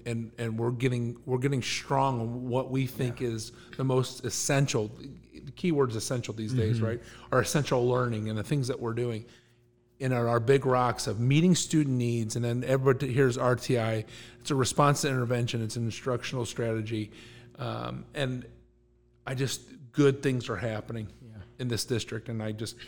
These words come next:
Speaker 1: couldn't be more excited about being part. But we got a lot to do this summer.
Speaker 2: We do.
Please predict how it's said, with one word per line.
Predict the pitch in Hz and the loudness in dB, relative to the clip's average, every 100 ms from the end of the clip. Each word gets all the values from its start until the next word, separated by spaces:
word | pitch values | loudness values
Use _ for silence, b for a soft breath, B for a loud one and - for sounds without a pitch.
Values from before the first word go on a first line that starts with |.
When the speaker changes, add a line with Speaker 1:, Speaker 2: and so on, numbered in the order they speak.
| B - | B -2
Speaker 1:
couldn't | 139 120 | 0 0
be | 120 110 | -2 -2
more | 139 123 117 | -2 0 -2
excited | - 123 117 | -2 -2 -2
about | 117 110 | -2 -2
being | 110 101 | -2 0
part. | 120 B B B - | -2 B B B 4
But | 156 117 - | 4 4 0
we | 127 | 0
got | 135 | 2
a | 113 | 0
lot | 110 113 | 0 -2
to | 117 | -2
do | 117 | -2
this | 117 - | -2 -4
summer. | 117 | 6
Speaker 2:
We | 196 | 10
do. | 233 | 10